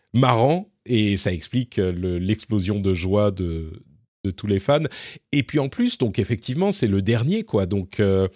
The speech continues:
c'est la fin de ces rendez-vous. Même moi, qui suis pas,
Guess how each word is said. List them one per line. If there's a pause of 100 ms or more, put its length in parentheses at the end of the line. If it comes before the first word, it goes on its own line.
(280)
c'est
la
fin
de
ces
rendez-vous.
Même
moi,
qui
suis
pas,